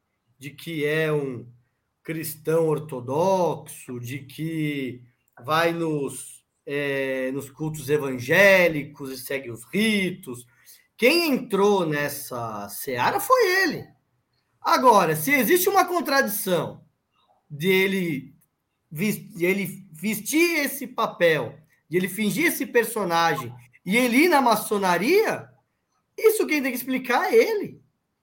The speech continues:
Eu acho que na medida em que ele, e nós sabemos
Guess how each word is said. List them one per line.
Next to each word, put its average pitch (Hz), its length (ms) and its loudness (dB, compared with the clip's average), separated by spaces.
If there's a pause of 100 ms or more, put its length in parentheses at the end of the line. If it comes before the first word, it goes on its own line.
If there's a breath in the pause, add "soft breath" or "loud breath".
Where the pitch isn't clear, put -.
(640)
Eu 175 120 0
acho 262 220 0
que 254 120 -6
na 320 260 0
medida 247 960 -2
em 180 240 -6
que 190 240 -4
ele, 160 580 0 (320)
e 165 80 -12
nós 175 220 0
sabemos 165 960 -2